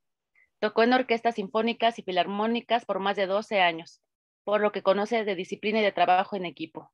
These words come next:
Finalmente, su pasión por el cerebro y el bienestar humano la llevó a formarse como profesora certificada de yoga y meditación.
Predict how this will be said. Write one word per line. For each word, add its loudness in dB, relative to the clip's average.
Finalmente, 2
su -8
pasión -4
por -2
el -6
cerebro 2
y 4
el -2
bienestar -4
humano 0
la 0
llevó 4
a 6
formarse -2
como -8
profesora -2
certificada -2
de -2
yoga 0
y 0
meditación. -8